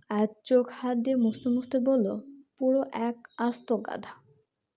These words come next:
আয়াতের কথা শুনে শাহরিয়ারের মুখ মুহূর্তেই ফাটা বেলুনের মতো চুপসে গেল। দাঁতে দাঁত পিষে বিড়বিড় করল,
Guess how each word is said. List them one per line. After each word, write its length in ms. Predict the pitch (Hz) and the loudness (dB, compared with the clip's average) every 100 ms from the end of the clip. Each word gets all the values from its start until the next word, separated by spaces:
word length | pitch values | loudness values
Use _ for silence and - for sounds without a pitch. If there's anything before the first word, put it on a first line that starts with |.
| - | -2
আয়াতের 360 | 202 202 214 220 | -2 0 -4 0
কথা 300 | 214 214 240 | 0 2 -2
শুনে 260 | - 247 | -2 -4
শাহরিয়ারের 580 | 240 240 233 233 240 247 | -2 0 0 0 0 2
মুখ 300 | 240 240 - | 2 0 -2
মুহূর্তেই 480 | 247 269 269 190 220 - | -2 -2 -4 -6 -8 -8
ফাটা 280 | 220 220 226 | -8 -6 -2
বেলুনের 480 | 196 196 220 233 | 0 0 0 0
মতো 240 | 196 - - | -2 -6 -10
চুপসে 400 | - - - - | -14 -12 -10 -8
গেল। 220 | - - - - - - - - _ - | -8 -10 -12 -16 -18 -18 -18 -20 _ -2
দাঁতে 260 | 240 240 262 | 2 6 6
দাঁত 340 | 208 208 214 - | 6 4 2 -2
পিষে 220 | 240 262 | -4 -2
বিড়বিড় 420 | 240 247 226 208 | 0 2 2 0
করল, 360 | 214 123 113 | 0 -2 -2